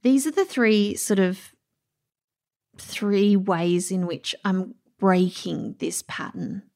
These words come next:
And I'm t-, talking about it, like, in present tense because I'm literally still working on this. So I started to, first of all, you have to just start to observe yourself. And, and I observed myself,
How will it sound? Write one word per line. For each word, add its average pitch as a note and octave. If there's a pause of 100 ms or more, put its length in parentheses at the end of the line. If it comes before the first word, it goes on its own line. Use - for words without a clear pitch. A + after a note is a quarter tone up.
(120)
And A#3
I'm B3
t-, C4+
talking E4
about F#4+
it, C4+
like, G#3
in F#3+ (1000)
present F3+
tense -
because F#3+ (120)
I'm G3+
literally A3
still F#3+
working E3
on D3+
this. - (440)
So C4+
I C4
started C#4
to, A#3 (240)
first D#4+
of G4
all, A#3+
you G3+
have G3
to F#3+
just F#3
start -
to F#3+
observe E3+
yourself. - (960)
And, B3 (520)
and A#3+
I A#3+
observed B3
myself, A#3